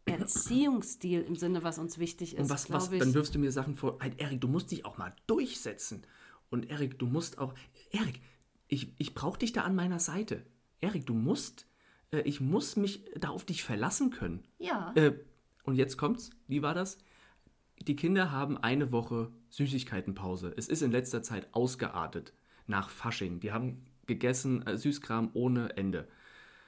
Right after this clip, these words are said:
Speaker 2: Und, äh, dann haben wir gesagt, okay, mal fünf Tage, einfach mal Pause. Nix, muss ja auch mal nicht jeden Tag sein.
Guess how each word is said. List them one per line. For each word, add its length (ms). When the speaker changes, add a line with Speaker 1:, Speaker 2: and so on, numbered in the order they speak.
Speaker 2:
Und, 460
äh, 260
dann 180
haben 80
wir 80
gesagt, 240
okay, 380
mal 80
fünf 260
Tage, 500
einfach 300
mal 280
Pause. 460
Nix, 380
muss 180
ja 120
auch 120
mal 280
nicht 360
jeden 300
Tag 220
sein. 300